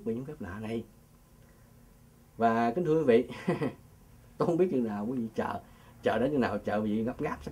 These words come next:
chết rồi quý vị mới nói, "Oh my goodness, bây giờ mình phải lo thông báo gấp," là bởi vì mình đã trễ nải quá rồi, bây giờ mình phải lo thông báo gấp. À, thưa quý vị, quý vị cẩn trọng.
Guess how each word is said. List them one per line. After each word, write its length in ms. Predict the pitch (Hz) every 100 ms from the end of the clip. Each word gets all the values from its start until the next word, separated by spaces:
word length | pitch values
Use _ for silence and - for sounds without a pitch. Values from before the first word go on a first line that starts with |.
| -
chết 200 | 240 269
rồi 100 | 240
quý 160 | 269 110
vị 120 | 110
mới 140 | 127
nói, 200 | 143 143 -
"Oh 200 | 127 117
my 180 | 107 101
goodness, 300 | 113 170 123 - - - - -
bây 120 | 117 113
giờ 120 | 104
mình 140 | 98
phải 140 | 104 120
lo 120 | 113
thông 160 | 107
báo 160 | 113 147
gấp," 180 | 143 131 - 104
là 200 | 95 92
bởi 160 | 85 113
vì 180 | 127 104 - - - - - - - - - - - - - - - - - - - - - - 113
mình 160 | 110
đã 80 | 110 104
trễ 160 | 104
nải 200 | 117 117
quá 260 | 151 165 180
rồi, 160 | 113 90 - -
bây 120 | 117
giờ 100 | 110
mình 140 | 101 101
phải 100 | 113
lo 100 | 113
thông 160 | 113
báo 160 | 110 151
gấp. 100 | 165 165 - - - - 95
À, 280 | 98 113 135 131 -
thưa 200 | 127 123
quý 20 |
vị, 220 | 107 92 95 - -
quý 80 | 107
vị 120 | 92 -
cẩn 180 | 117 135
trọng. 180 | -